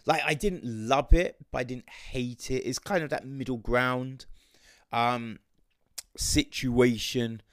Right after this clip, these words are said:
But it's one of those things that you, I, I wonder if I would watch it again. But, um, yeah,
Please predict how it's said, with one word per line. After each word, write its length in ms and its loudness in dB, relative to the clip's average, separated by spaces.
But 100 6
it's 140 2
one 160 2
of 60 -2
those 180 4
things 280 -6
that 100 -2
you, 140 -4
I, 300 -6
I 40 -4
wonder 400 -2
if 160 -6
I 80 -2
would 200 -6
watch 360 -10
it 80 -12
again. 760 -8
But, 180 8
um, 440 2
yeah, 400 0